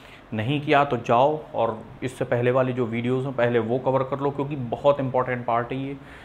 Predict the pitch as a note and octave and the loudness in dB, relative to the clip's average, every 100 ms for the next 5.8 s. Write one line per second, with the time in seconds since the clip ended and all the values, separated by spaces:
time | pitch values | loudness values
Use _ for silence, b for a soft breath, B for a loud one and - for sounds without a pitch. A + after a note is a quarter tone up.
0 | B - C3 - B2 B2+ C3 C3 A#2 A#2+ | B -4 -4 -2 2 4 4 0 -4 -4
1 | A2+ A2 G#2+ A2 G#2 - G2+ G2 F#2 G2 | -4 -2 -2 -2 -6 -4 -2 -2 -4 -8
2 | G#2+ - A#2 G#2 - - F#2+ - - - | -10 -2 0 0 -2 -8 -10 -16 -20 -12
3 | - D#3 D3+ - B2+ A#2+ C3 B2+ C#3 B2+ | -4 0 0 0 0 0 0 -2 -4 -4
4 | - B2+ B2 A#2+ B2 A#2+ B2+ A#2+ C3 C#3 | 0 0 2 0 0 -2 -4 -6 -6 -6
5 | C#3 C3+ C3 C3 D3 - - | -4 -2 -2 -2 -4 -6 -18